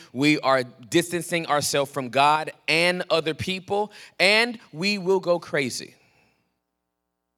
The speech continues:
Listen to the podcast for that. This weekend, all my nerds, you ready to take notes? Because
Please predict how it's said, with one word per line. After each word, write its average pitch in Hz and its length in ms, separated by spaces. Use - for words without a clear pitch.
Listen 107 200
to 123 100
the 117 40
podcast 113 640
for 90 120
that. 87 200
This 208 260
weekend, 214 560
all 165 140
my 175 120
nerds, 185 480
you 180 120
ready 175 180
to 170 80
take 165 300
notes? 180 320
Because 294 840